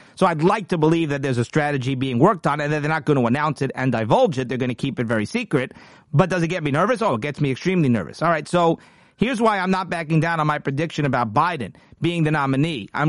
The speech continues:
a-, a-, and, and I'm going on record, two predictions. Number one, Biden is not gonna be the nominee. Number, number two,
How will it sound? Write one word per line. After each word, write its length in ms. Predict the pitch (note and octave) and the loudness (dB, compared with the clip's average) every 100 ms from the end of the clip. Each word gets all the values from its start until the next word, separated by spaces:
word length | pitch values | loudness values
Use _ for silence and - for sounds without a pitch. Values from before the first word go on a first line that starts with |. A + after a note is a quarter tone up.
| D#3 | 0
a-, 240 | D3+ - | -4 -6
a-, 120 | D#3+ | -6
and, 220 | D#3 D#3+ E3 | -2 -2 -2
and 100 | F3 | -2
I'm 80 | F3+ | 0
going 220 | B3+ A#3+ | 2 2
on 80 | G3+ | 2
record, 260 | G#3 F3+ - | 0 0 -2
two 160 | A#3+ | -2
predictions. 600 | G3 D#3+ D3 - G2+ - | 0 0 -2 -6 -12 -4
Number 180 | D#3 D#3+ | 2 6
one, 380 | D#3 G3+ G#3 F3+ | 6 6 4 2
Biden 400 | E3 F3+ F3 E3+ | 0 -2 -2 -2
is 100 | C#3+ | 0
not 180 | E3 D#3+ | 0 0
gonna 120 | D#3+ | 0
be 60 | D#3 | 0
the 80 | |
nominee. 220 | D3+ D3+ F3 | 0 0 2
Number, 180 | D3 | 0
number 260 | C#3 D#3 C#3+ | 0 0 0
two, 500 | - G3 A#3 F3+ | 0 0 4 4